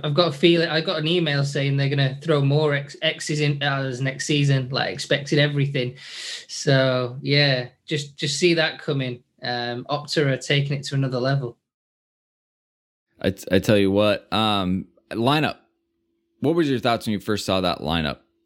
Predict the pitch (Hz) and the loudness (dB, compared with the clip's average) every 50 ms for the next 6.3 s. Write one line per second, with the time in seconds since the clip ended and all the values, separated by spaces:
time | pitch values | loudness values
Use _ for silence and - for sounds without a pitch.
0 | _ _ - 90 87 85 82 85 80 - - - - 98 101 92 82 - - - | _ _ -4 -2 -2 0 0 0 -2 -2 -4 -4 -2 0 0 0 0 -2 -2 -2
1 | 85 - - 104 123 139 143 151 147 151 127 117 110 - - 117 110 107 - - | -4 -2 0 0 2 2 2 2 0 0 0 0 0 0 0 0 0 0 0 -2
2 | 110 110 107 107 101 - - 131 131 131 120 127 110 - - 107 110 110 107 107 | -2 0 0 -2 -4 -4 -2 0 2 2 2 2 0 -2 -2 -2 -2 0 0 0
3 | 101 101 101 - 107 98 101 101 98 90 107 120 147 165 143 101 85 87 87 90 | 0 0 -2 0 0 0 2 0 0 2 2 2 4 4 2 0 0 -2 -4 -4
4 | 87 90 - 92 85 - 92 90 85 90 87 110 113 117 101 95 85 - 73 - | -6 -6 -6 -6 -6 -4 -4 -2 -4 -2 0 2 2 2 2 2 0 0 -2 -4
5 | - 107 95 90 90 - 143 143 139 139 123 110 - - - 117 117 113 113 - | -2 0 -2 -2 0 2 2 2 2 2 -2 -2 -4 -4 -2 0 0 0 0 -2
6 | - 101 95 90 - | -2 -2 -2 -2 -4